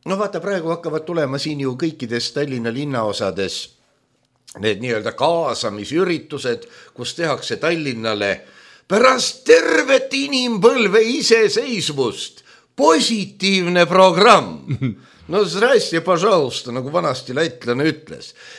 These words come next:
Ja loomulikult on oodata igale üritusele, väidetavalt on ta juba puhkusegraafiku või, või selle oma ajagraafiku paika pannud ka Edgar Savisaart,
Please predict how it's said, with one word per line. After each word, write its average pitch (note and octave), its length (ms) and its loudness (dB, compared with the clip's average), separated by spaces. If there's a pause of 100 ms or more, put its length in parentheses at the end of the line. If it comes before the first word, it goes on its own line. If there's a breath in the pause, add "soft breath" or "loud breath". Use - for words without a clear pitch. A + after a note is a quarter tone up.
(160 loud breath)
Ja A#2+ 480 2
loomulikult A3 760 0
on C3+ 100 0
oodata F3 800 0 (180)
igale G#3 720 4 (100)
üritusele, D#3+ 640 0
väidetavalt C3 500 -2
on C3+ 140 -2
ta C3+ 80 2
juba C3+ 160 0 (100)
puhkusegraafiku C#3 880 -4
või, C#3+ 160 -4
või C#3+ 220 -2 (100)
selle C#3 220 -2
oma C#3+ 160 0 (340 loud breath)
ajagraafiku D3+ 640 0
paika F3+ 380 0
pannud C#3+ 260 -6
ka D#3+ 240 -4
Edgar D3+ 560 0
Savisaart, G#3+ 1000 0